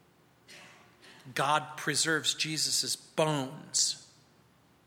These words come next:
Not one of them is broken. God preserves Joseph's bones so that they're taken out of the place where they don't belong to the place where they'll always belong.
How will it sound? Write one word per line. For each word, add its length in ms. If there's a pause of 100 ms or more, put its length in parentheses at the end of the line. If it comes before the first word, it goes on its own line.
(440)
Not 220
one 140
of 60
them 160
is 100
broken. 460 (1900)
God 400
preserves 640
Joseph's 760 (240)
bones 1040 (1500)
so 160
that 160
they're 120
taken 380
out 140
of 80
the 80
place 480
where 140
they 160 (100)
don't 300
belong 540 (1600)
to 100
the 80
place 440
where 100
they'll 260
always 460
belong. 540